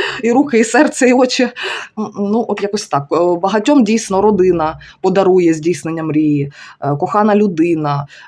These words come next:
е, мати, батько і так далі. Ну, тут більш мати, звісно, це ж королева кубків. Кохана жінка, да, якщо ви чоловік. Якась тут така історія. Буду, е, дуже вдячна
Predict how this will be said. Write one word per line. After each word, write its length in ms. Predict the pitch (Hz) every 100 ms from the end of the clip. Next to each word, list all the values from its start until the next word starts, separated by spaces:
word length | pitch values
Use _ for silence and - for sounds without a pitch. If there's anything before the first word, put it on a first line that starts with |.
| -
е, 180 | 147
мати, 480 | 143 160 180 170 151
батько 720 | 147 165 165 - - 147 147 143
і 60 | -
так 160 | -
далі. 300 | - 135 98 - _ _ 214
Ну, 80 |
тут 160 | 151 139
більш 220 | 139 -
мати, 300 | 220 302 220
звісно, 360 | 202 196 - 156
це 120 | 147
ж 80 | 139
королева 400 | 151 147 143 147
кубків. 280 | 208 - 143
Кохана 360 | 208 247 262
жінка, 420 | 226 147 170 156
да, 180 | 143 156
якщо 240 | 170 - 147
ви 100 | 147
чоловік. 480 | - 151 147 143 _ - - - - -
Якась 200 | - 240
тут 120 | - 233
така 260 | 247 165
історія. 540 | 147 - 285 269 247 233 - _ _ _ _ _ -
Буду, 480 | 165 214 202 175 -
е, 160 | 170 165
дуже 320 | 160 185 156
вдячна 600 | 151 151 151 139 - 139